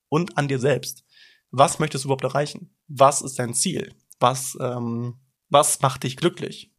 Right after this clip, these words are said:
So, was ist für dich etwas Erfüllendes? Und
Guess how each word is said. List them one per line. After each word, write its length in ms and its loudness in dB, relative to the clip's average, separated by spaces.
So, 360 -12
was 200 2
ist 120 -6
für 120 -8
dich 320 -2
etwas 240 -6
Erfüllendes? 800 0
Und 460 0